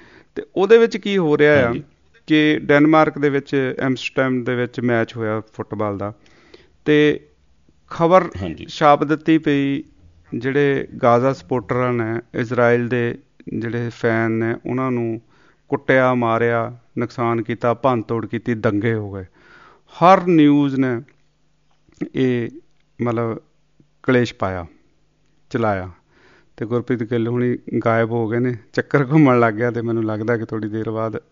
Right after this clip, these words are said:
Speaker 1: ਆਉਣਗੇ ਸਾਡੇ ਨਾਲ। ਤੇ ਖੈਰ, ਮੈਂ ਆਪਣੀ ਗੱਲ ਜਾਰੀ ਰੱਖਦਾ ਕਿਉਂਕਿ ਰੇਡੀਓ 'ਤੇ ਗੱਲ ਚੱਲਦੀ ਹੈ। ਸੋ ਗੱਲ ਇਹ ਬਣੀ ਕਿ ਬੜੇ ਦੰਗੇ ਹੋ ਗਏ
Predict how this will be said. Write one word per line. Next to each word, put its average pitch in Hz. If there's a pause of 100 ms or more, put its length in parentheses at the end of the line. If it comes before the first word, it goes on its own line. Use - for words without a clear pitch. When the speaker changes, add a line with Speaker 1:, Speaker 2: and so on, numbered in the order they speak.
Speaker 1:
ਆਉਣਗੇ 110
ਸਾਡੇ 107
ਨਾਲ। 104 (640)
ਤੇ 131 (380)
ਖੈਰ, 151
ਮੈਂ 151
ਆਪਣੀ 147 (140)
ਗੱਲ 127
ਜਾਰੀ 120
ਰੱਖਦਾ 123
ਕਿਉਂਕਿ 117 (220)
ਰੇਡੀਓ 107
'ਤੇ 110
ਗੱਲ 104
ਚੱਲਦੀ 101
ਹੈ। 104 (540)
ਸੋ - (1080)
ਗੱਲ 160
ਇਹ 185
ਬਣੀ 160
ਕਿ 156 (640)
ਬੜੇ 135
ਦੰਗੇ 127
ਹੋ 123
ਗਏ 117